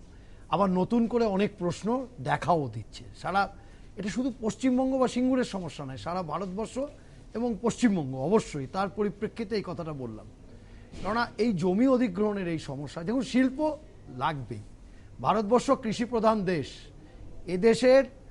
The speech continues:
অধিকাংশ মানুষ কৃষিজীবী, কৃষিকে জীবিকা করেই বাঁচেন। কিন্তু, আহ, সেই দশক আর আজকের দশকের মধ্যে একটা বিরাট পরিবর্তন হয়েছে। বিশ্বের যে উদারীকরণ হয়েছে, বাণিজ্যের যে উদারীকরণ হয়েছে,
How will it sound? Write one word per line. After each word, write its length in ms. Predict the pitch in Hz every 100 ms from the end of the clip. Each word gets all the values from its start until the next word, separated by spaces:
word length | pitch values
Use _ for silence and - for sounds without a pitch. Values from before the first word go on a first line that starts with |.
| - - - - -
অধিকাংশ 460 | 147 269 294 277 262
মানুষ 360 | 254 254 285 - - - - -
কৃষিজীবী, 640 | 190 208 247 214 226 233 226 - -
কৃষিকে 420 | 202 190 220 233 214
জীবিকা 400 | 170 185 185 208
করেই 260 | 220 254
বাঁচেন। 480 | 170 143 143 147 104 -
কিন্তু, 440 | 190 196 233 196 180 - - - - - - -
আহ, 200 | 170 -
সেই 340 | - 196 247
দশক 400 | 208 247 - 269 -
আর 120 | 202
আজকের 460 | 180 - 247 247
দশকের 440 | 160 160 175 185 156
মধ্যে 640 | 156 135 127 139 135 190 214 -
একটা 240 | 147 - 160 -
বিরাট 280 | 165 220 220
পরিবর্তন 480 | 190 175 165 - 190
হয়েছে। 320 | 190 233 240 - - - - -
বিশ্বের 440 | 131 190 - 262
যে 100 | 208
উদারীকরণ 760 | 247 190 202 262 262 247 185 165
হয়েছে, 260 | 151 185
বাণিজ্যের 600 | 160 151 196 151 170 214
যে 80 | 156
উদারীকরণ 580 | 160 185 240 233 185 151
হয়েছে, 340 | 147 170 208